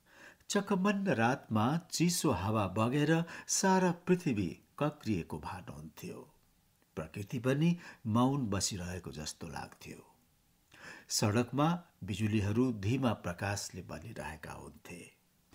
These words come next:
स्टेसन वरपरको वातावरण ज्यादै शून्य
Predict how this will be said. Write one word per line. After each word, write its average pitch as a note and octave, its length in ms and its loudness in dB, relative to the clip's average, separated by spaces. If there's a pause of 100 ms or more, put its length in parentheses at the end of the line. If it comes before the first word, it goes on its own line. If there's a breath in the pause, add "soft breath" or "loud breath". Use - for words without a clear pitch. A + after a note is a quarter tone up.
(460 loud breath)
स्टेसन G#3+ 540 2
वरपरको E3 760 4
वातावरण A#2+ 760 2 (300 loud breath)
ज्यादै D3+ 480 2
शून्य D3+ 720 0